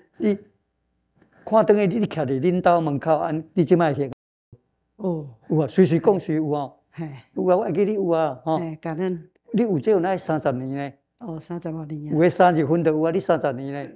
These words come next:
Speaker 2: <laughs> 感恩文珍。
Speaker 1: <laughs> 因为你爱用思想啊，听有无？
Speaker 2: 嘿啊。
Speaker 1: 嘿，嘿。
Speaker 2: 我管理性较强。
Speaker 1: 哦，哦，呃，你，
Speaker 2: 感恩文珍。
Speaker 1: 哦，你，你讲，你即摆恁兜门口有啦，吼。嘿。
Speaker 2: 有，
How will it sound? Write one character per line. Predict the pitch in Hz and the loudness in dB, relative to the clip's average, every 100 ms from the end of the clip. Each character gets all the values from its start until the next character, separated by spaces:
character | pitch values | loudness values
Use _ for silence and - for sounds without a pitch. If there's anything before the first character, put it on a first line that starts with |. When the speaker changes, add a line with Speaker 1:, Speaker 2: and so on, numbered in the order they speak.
| - - - - - - | -18 -18 -16 -12 -10 0
Speaker 2:
<laughs> | 269 - - - - - 392 - | 2 2 -4 -6 -8 -12 -12 -10
感 | 185 | -6
恩 | 180 208 | -4 -2
文 | 185 170 | -2 0
珍。 | 185 180 | 0 0
Speaker 1:
<laughs> | - | 4
因 | 190 | 6
为 | 175 | 6
你 | |
爱 | - 233 | 6 4
用 | 180 147 | 2 -2
思 | 175 170 | -4 -2
想 | - 190 | 2 0
啊， | 143 - | 0 -10
听 | - 147 | -8 -6
有 | 151 | -6
无？ | 131 _ _ | -8 _ _
Speaker 2:
嘿 | 160 | -10
啊。 | 156 160 151 | -10 -10 -10
Speaker 1:
嘿， | 139 131 _ _ _ _ _ _ | -12 -12 _ _ _ _ _ _
嘿。 | 151 147 _ _ _ _ - | -12 -12 _ _ _ _ -4
Speaker 2:
我 | 202 214 | -2 -2
管 | 190 | -2
理 | 208 | -4
性 | 180 165 | -6 -6
较 | 175 | -6
强。 | 170 - 180 | -8 -8 -6
Speaker 1:
哦， | |
哦， | 226 349 320 - - 359 - 466 - _ _ 453 508 453 370 | -6 2 2 4 0 -2 -2 -8 -10 _ _ -8 -6 -6 -6
呃， | 165 160 | -6 -6
你， | 226 | -6
Speaker 2:
感 | - 180 | -2 0
恩 | - | 2
文 | - 175 | 0 -2
珍。 | 196 | -4
Speaker 1:
哦， | |
你， | 214 | -4
你 | |
讲， | 202 - | -4 -2
你 | 247 | -2
即 | 214 | 0
摆 | 247 - - | 0 -2 -4
恁 | 226 | 0
兜 | 226 220 | 2 2
门 | 185 | 2
口 | 208 | 4
有 | 202 170 | 4 4
啦， | 151 | 0
吼。 | 143 143 - - | 0 -4 -8 -4
嘿。 | |
Speaker 2:
有， | 202 196 | -2 -2